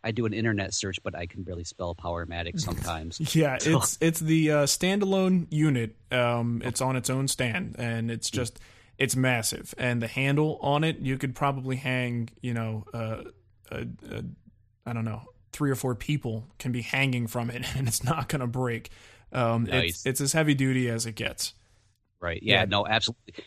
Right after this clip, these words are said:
Speaker 1: That, in that case, yeah. I mean, when it, like you said, you said it yourself, and I'm gonna reiterate it just so I sound like I know what I'm talking about. <laughs> But, but
Speaker 2: Good
Speaker 1: when it
Speaker 2: plan,
Speaker 1: comes to
Speaker 2: Matt.
Speaker 1: art
Speaker 2: Good plan.
Speaker 1: <laughs> Thank you.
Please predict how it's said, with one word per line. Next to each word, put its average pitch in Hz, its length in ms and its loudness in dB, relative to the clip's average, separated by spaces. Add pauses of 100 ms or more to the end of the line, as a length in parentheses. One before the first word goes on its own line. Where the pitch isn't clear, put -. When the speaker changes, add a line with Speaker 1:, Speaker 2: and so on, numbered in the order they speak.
(160)
Speaker 1:
That, 113 120 2
in 113 60 -2
that 127 200 6
case, 107 320 4
yeah. 107 240 4
I 107 60 -4
mean, 113 160 2
when 110 120 2
it, 104 200 -4
like 113 160 -4
you 131 60 2
said, 107 280 0
you 101 120 -4
said 110 160 -2
it - 20 -4
yourself, 95 500 -4
and 113 80 -2
I'm 107 80 2
gonna 104 120 0
reiterate 104 500 0
it 92 180 -4
just - 320 -4
so 104 180 -2
I 85 180 0
sound 95 200 -4
like 90 120 -8
I 90 80 -8
know 87 120 -6
what 90 80 -6
I'm 82 80 -10
talking 95 300 -6
about. 196 760 2 (180)
<laughs> - 0 - (840)
But, - 280 2
but 156 100 4
Speaker 2:
Good 196 100 12
Speaker 1:
when 156 80 8
it - 20 4
Speaker 2:
plan, 180 140 10
Speaker 1:
comes 147 120 10
to 135 60 8
Speaker 2:
Matt. 131 200 6
Speaker 1:
art 147 40 4
Speaker 2:
Good 156 140 2
plan. 165 260 4
Speaker 1:
<laughs> 135 220 4
Thank 156 180 4
you. 131 60 -6